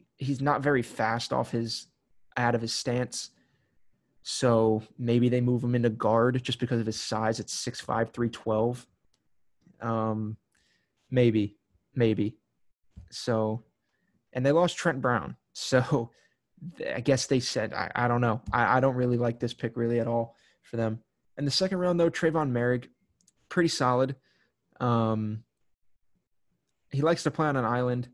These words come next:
so I think it's a good pick for them. They needed a safety. They got one. So he won the Thorpe Award. Um, Jonathan Abram has some, has had some injury problems. So I think this, they bring him in and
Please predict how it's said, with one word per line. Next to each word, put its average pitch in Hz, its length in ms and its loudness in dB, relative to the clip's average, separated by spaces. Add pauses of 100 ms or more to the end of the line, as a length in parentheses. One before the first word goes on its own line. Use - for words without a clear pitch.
so - 180 -8
I 120 60 0
think 123 200 -4
it's 123 140 -4
a 120 60 -6
good 123 240 0
pick - 180 -2
for - 140 -4
them. 123 320 0 (280)
They 117 100 0
needed 160 220 4
a 165 60 6
safety. 160 460 -2 (160)
They 117 80 -4
got 82 240 -4
one. 80 160 -10 (180)
So 123 220 -2
he 120 80 0
won 139 180 -2
the 143 80 -6
Thorpe 147 280 0
Award. 139 360 0 (640)
Um, 113 640 -2 (2500)
Jonathan 160 340 -2
Abram 151 280 -2
has 135 180 -6
some, - 140 -12
has 127 520 -6
had 127 180 -6
some 131 200 -8
injury 147 260 -2
problems. 127 640 -4 (720)
So 135 320 -2
I 127 60 2
think 127 340 -6
this, 131 300 -2 (120)
they 127 120 2
bring 131 260 0
him 127 220 0
in 127 300 0 (100)
and 120 420 -4